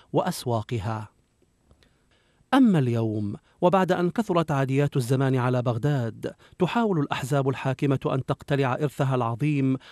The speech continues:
عبر تشويه معالمها ومحاولة طمس ألقها بدوافع طائفية وانتقامية، فخربوا بنيانها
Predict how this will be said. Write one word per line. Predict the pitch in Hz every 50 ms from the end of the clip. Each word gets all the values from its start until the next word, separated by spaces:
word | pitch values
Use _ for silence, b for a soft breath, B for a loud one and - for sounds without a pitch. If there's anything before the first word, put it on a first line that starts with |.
| B B
عبر | 156 175 170 190 185
تشويه | - 190 170 - - 202 175 170 170
معالمها | 156 151 139 147 139 127 139 143 135 123 113 101 120 120 117 107 B B B B
ومحاولة | - 170 175 165 - - 175 180 190 196 190
طمس | - - 160 - 175 170 156 - - 165 -
ألقها | 165 160 151 143 - - 135 143 147
بدوافع | 131 143 131 139 135 139 143 143 - - 139 127 131
طائفية | 131 - 131 135 - 139 - - 156 131 131 123 - -
وانتقامية، | 123 120 120 117 - - 120 - - 110 107 107 107 104 101 110 107 - - - - _ B B B B B B B B B B B B
فخربوا | - - 262 - 262 247 233 214 190 165 160 151
بنيانها | 139 131 139 131 127 131 127 117 117 117 113 - 123 - - -